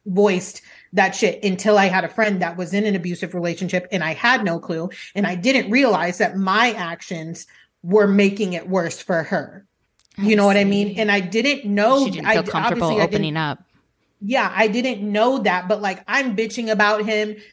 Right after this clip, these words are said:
Speaker 1: She's trying to make it better. And then in turn, like, she's st-, standing up for me to him. And I don't even know, you know what I mean? When I'm running off at my
Speaker 2: Oh,
Speaker 1: mouth saying
Speaker 2: God.
Speaker 1: stupid shit. You know what I mean?
Speaker 2: Yeah.
Speaker 1: So I had to learn the hard way.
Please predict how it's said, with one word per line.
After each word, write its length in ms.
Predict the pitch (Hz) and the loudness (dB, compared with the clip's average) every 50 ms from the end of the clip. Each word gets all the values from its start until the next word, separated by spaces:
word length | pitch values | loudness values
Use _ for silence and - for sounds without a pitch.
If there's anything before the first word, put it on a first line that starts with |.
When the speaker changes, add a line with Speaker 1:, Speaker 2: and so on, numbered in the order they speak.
| _ _ - | _ _ -18
Speaker 1:
She's 680 | - - - - - - 269 277 269 247 262 - - | -14 -10 -10 -8 -4 -2 0 0 0 0 -2 -6 -8
trying 360 | - - 247 247 233 233 220 220 | -6 -2 0 2 2 2 2 2
to 60 | 214 | 2
make 220 | 214 220 214 208 | 2 2 2 2
it 200 | 226 180 180 170 | 0 -2 0 2
better. 400 | 202 233 233 226 220 208 202 208 | 2 4 4 4 4 4 4 2
And 260 | 202 214 214 208 202 | 2 0 0 0 0
then 140 | 202 202 196 | 0 0 -2
in 160 | 196 190 190 | -2 -4 -6
turn, 440 | 190 - 240 226 220 214 208 202 196 | -6 -4 -4 -2 -2 -2 -4 -4 -4
like, 240 | 196 185 180 190 - | -4 -6 -6 -8 -8
she's 300 | - 311 330 330 - - _ _ - | -6 -4 -4 -4 -6 -12 _ _ -20
st-, 440 | - - - - - 262 240 - - | -20 -20 -14 -8 -6 -6 -6 -6 -4
standing 340 | - 285 269 254 240 226 | -2 0 2 2 2 2
up 100 | 220 214 | 0 0
for 100 | - 185 | -2 -2
me 220 | 196 240 262 240 208 | -2 -2 0 0 -2
to 80 | 190 | -2
him. 220 | 190 254 262 240 208 | 0 0 0 0 0
And 100 | 202 202 | 2 2
I 80 | 247 | 2
don't 160 | 254 240 226 220 | 2 2 0 -2
even 240 | 214 185 180 185 | -2 -4 -4 -2
know, 440 | 202 226 208 180 170 156 160 175 - _ _ _ _ _ _ _ _ - | -2 0 0 0 -2 -4 -8 -10 -14 _ _ _ _ _ _ _ _ -2
you 120 | 220 233 | 0 2
know 80 | 220 214 | 4 4
what 80 | 214 | 4
I 60 | 220 | 4
mean? 220 | 208 214 214 208 202 | 4 2 2 2 2
When 100 | 196 196 | 0 0
I'm 200 | 208 208 208 202 | 0 0 0 0
running 200 | 196 202 202 190 | 0 0 -2 -2
off 180 | 185 190 190 | -4 -4 -4
at 100 | 190 185 185 | -4 -4 -2
my 160 | 185 185 185 | -2 -2 -2
Speaker 2:
Oh, 40 | 196 | -2
Speaker 1:
mouth 300 | 196 185 185 180 170 - | -2 -2 -4 -4 -4 -4
saying 140 | 220 196 175 | -4 -4 -4
Speaker 2:
God. 140 | 170 175 180 | -6 -6 -6
Speaker 1:
stupid 360 | 240 233 196 - 202 180 - | -6 -4 -2 -2 -2 -2 -2
shit. 220 | - 208 175 170 | -2 -4 -4 -2
You 140 | 220 233 247 | -2 0 0
know 120 | 247 240 240 | 2 2 4
what 120 | 240 240 | 4 2
I 80 | 240 240 | 2 2
mean? 220 | 247 247 254 247 | 0 -2 -2 -4
Speaker 2:
Yeah. 280 | 202 190 185 - 240 233 | -4 -4 -4 -4 -2 2
Speaker 1:
So 160 | 285 262 233 | 4 4 4
I 160 | 214 214 269 | 4 4 2
had 220 | 285 277 285 277 247 | 2 4 2 2 0
to 80 | 269 | 0
learn 240 | 247 247 240 240 233 | 0 0 0 0 0
the 80 | 226 220 | 0 0
hard 160 | 254 302 311 | 0 0 0
way. 160 | 269 247 240 | -2 -4 -4